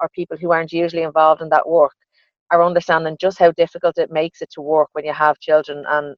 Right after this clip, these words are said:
and kind of household duties as well. Uh, I'd like to see, coming off the back of this, you know, a little bit of a change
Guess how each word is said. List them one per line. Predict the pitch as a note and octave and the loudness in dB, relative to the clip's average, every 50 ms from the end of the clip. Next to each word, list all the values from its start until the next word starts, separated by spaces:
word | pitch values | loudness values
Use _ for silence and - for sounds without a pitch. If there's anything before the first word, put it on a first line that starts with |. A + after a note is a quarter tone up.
| _ - | _ -20
and | D3+ C#3 | -18 _
kind | - D3+ D3+ | -8 -6 -6
of | C#3+ - _ _ _ _ _ _ _ _ | -8 -8 _ _ _ _ _ _ _ _
household | - D#3+ D3+ D#3 D#3+ - - D3+ D3+ D3+ | 0 0 0 0 2 2 4 4 4 2
duties | - D#3 D3+ D3 D3+ _ C#3+ C#3 - - - D#3 | -2 -8 -12 -12 -12 _ -20 -20 -20 -20 -20 -20
as | D3 | -2
well. | C#3 D3+ D3 D3 C3 - - _ _ _ _ _ _ _ - | 0 2 2 2 2 -2 -4 _ _ _ _ _ _ _ 0
Uh, | D#3 D3+ D3+ D3+ D3 - - - | 2 4 4 4 2 0 -2 -4
I'd | E3+ F3+ E3+ | -2 2 6
like | F#3 F3+ F3+ F3+ | 6 6 6 4
to | - F3 | 0 -10
see, | - - F3+ F3 E3 D#3+ D3+ - | -4 0 0 2 2 0 -2 -6
coming | - F3 E3+ E3+ E3 | -6 -4 0 2 2
off | D#3+ D3+ - | 0 0 0
the | - | -2
back | D#3+ D#3 D#3 - | -2 -2 -2 -2
of | D#3 | -2
this, | D3+ D#3 D3 - _ _ _ _ _ _ _ _ _ _ _ _ _ _ _ _ _ | -2 -2 -4 -6 _ _ _ _ _ _ _ _ _ _ _ _ _ _ _ _ _
you | - F#3 E3+ | -12 -6 -4
know, | E3 - - | -2 0 0
a | E3+ | 2
little | E3+ F3 F3+ - F3 | 4 4 6 4 4
bit | D#3+ E3+ - | 4 2 0
of | D3 | 0
a | D#3 - | -2 -8
change | - - E3 D#3+ D#3+ E3 D#3+ D3+ D3 - | -6 -6 -4 -4 -4 -6 -8 -10 -12 -16